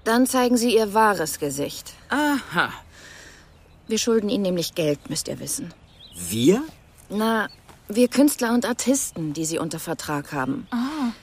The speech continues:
Speaker 3: okay.
Speaker 1: Man kommt ja in eine Kartei und am Anfang gibt's ein Fotoshooting und es wird ein Video über dich gemacht,
Speaker 3: Mhm.
Speaker 1: damit sie den Kunden, die uns buchen wollen, etwas vorzeigen können.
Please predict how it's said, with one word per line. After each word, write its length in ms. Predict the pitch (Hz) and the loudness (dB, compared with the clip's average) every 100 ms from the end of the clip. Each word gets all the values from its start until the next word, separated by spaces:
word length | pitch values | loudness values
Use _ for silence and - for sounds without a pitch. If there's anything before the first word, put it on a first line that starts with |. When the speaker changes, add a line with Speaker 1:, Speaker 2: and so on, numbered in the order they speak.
| - | -12
Speaker 3:
okay. 100 | 247 | -2
Speaker 1:
Man 140 | 226 233 | 2 4
kommt 220 | 277 285 | 4 4
ja 100 | 254 | 4
in 60 | 240 | 2
eine 200 | 208 196 | 0 -2
Kartei 640 | - 175 - 175 156 143 - | -4 -6 -4 -2 0 -2 -6
und 180 | - 175 | -6 -2
am 120 | 196 | 0
Anfang 400 | - 247 254 254 | 2 2 4 4
gibt's 260 | 220 202 - | 2 0 -4
ein 60 | 175 | -2
Fotoshooting 920 | 233 247 269 - 262 240 240 233 220 | 2 4 4 2 0 2 2 2 0
und 160 | - 208 | -4 -2
es 120 | 226 | 0
wird 120 | 269 | 4
ein 100 | 277 | 4
Video 360 | 214 247 262 175 | 6 6 6 6
über 200 | 131 147 | 2 -2
dich 180 | 143 - | -4 -4
gemacht, 420 | - 269 220 190 | -2 0 0 0
Speaker 3:
Mhm. 60 | |
Speaker 1:
damit 280 | 220 285 - | 0 2 0
sie 80 | 202 | -2
den 180 | 185 180 | -2 -2
Kunden, 560 | - 196 220 226 226 190 | 0 4 4 4 2 2
die 120 | 202 | 0
uns 180 | 190 - | 0 -4
buchen 440 | 196 220 - 214 | -4 -2 -2 0
wollen, 240 | 185 202 202 | 0 0 0
etwas 240 | 202 240 | 0 0
vorzeigen 560 | - 302 - 165 143 143 | 2 2 2 -2 -2 -4
können. 300 | 147 143 | -6 -10